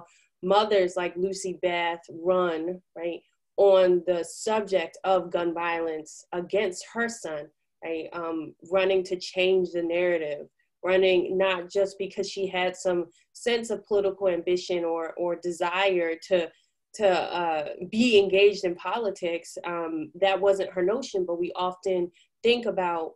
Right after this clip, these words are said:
politics as something, or political ambition as something that people are actively engaged in since college, right? That people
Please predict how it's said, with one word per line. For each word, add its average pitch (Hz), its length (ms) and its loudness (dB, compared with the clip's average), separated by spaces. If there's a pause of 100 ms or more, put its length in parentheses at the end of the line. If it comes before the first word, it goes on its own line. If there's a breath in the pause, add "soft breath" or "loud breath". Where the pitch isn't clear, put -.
politics 180 680 -2
as 170 260 -6
something, 185 440 2
or 165 320 -2
political 190 360 0
ambition 175 480 -2
as 160 140 -8
something 170 480 -4 (400 soft breath)
that 175 220 -2
people 180 720 0
are 170 260 2
actively 185 540 0
engaged 175 540 0
in 165 140 -2
since 170 300 -6 (100)
college, 156 440 -4
right? 156 220 -8
That 151 140 -14
people 180 420 -6